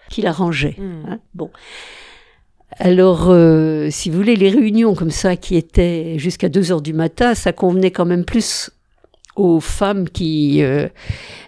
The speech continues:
Speaker 1: avaient des métiers, euh, disons, un peu d'artistes, hein, qui n'avaient pas des horaires, euh, réguliers et qui n'avaient pas d'enfants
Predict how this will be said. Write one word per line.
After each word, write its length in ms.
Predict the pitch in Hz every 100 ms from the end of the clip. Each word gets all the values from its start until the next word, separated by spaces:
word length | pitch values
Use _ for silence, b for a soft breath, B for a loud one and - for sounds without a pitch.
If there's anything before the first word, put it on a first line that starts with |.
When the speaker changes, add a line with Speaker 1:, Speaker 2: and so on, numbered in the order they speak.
| -
Speaker 1:
avaient 240 | - 160 180
des 140 | 180
métiers, 760 | 170 190 - - 190 180 151 151
euh, 180 | 151 147
disons, 260 | 156 147
un 80 | 156
peu 160 | - 175
d'artistes, 800 | 147 - - 220 - - - - _ _ _ _ _ - 185
hein, 160 | 160 196 _ -
qui 100 | -
n'avaient 180 | 160
pas 160 | - -
des 220 | 147 139
horaires, 380 | 143 170 160 -
euh, 240 | 143 - 175
réguliers 600 | 185 160 165 160 226 254 B B B B
et 140 | - 180
qui 380 | 214 185 165
n'avaient 200 | 170 175
pas 140 | 180 269
d'enfants 420 | 202 185 - -